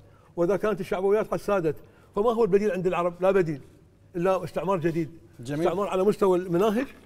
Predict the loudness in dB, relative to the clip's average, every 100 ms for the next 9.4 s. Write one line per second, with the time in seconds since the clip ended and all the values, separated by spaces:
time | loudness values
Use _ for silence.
0 | -20 -2 2 4 4 2 0 -2 0 2
1 | 2 0 0 0 0 2 2 0 -10 -6
2 | -4 -2 -2 0 -2 -4 -4 -4 -2 -4
3 | -6 -8 -8 -8 -10 -12 -20 -20 -4 -2
4 | -2 -6 -6 -2 0 0 -2 -4 -4 -4
5 | -8 -18 -20 -8 -8 -4 -6 -8 -12 -6
6 | -6 -4 -4 -4 -6 -10 -20 -12 -10 -6
7 | -4 -2 -4 -4 -8 -10 -10 -8 -4 -2
8 | -2 -4 -8 -10 -14 -20 -8 -4 -2 -2
9 | -2 -4 -4